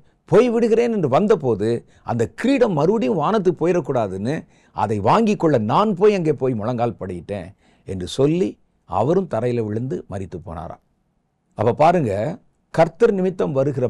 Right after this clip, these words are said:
பாடுகள், உபத்திரவங்கள் நமக்கு கர்த்தரிடத்திலே ஜீவ கிரீடத்தை பெற்றுத்தரும் என்று சும்மா நாங்களா சொல்லல, இயேசு சொல்லியிருக்கிறார்.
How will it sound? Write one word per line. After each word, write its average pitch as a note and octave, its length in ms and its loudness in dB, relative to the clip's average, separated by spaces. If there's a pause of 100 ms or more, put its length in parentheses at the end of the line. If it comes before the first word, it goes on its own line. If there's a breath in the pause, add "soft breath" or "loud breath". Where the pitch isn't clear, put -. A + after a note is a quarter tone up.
பாடுகள், A#2+ 560 -4 (460)
உபத்திரவங்கள் A#2+ 760 -2 (420)
நமக்கு B2 340 -2
கர்த்தரிடத்திலே C3 760 0 (300)
ஜீவ F#3 420 0
கிரீடத்தை C#3 520 -2
பெற்றுத்தரும் G#2 580 -6
என்று A2 260 0 (720)
சும்மா G3 320 -2
நாங்களா E3+ 500 -2
சொல்லல, C3 460 0 (360)
இயேசு C#3+ 480 0
சொல்லியிருக்கிறார். A#2 840 -2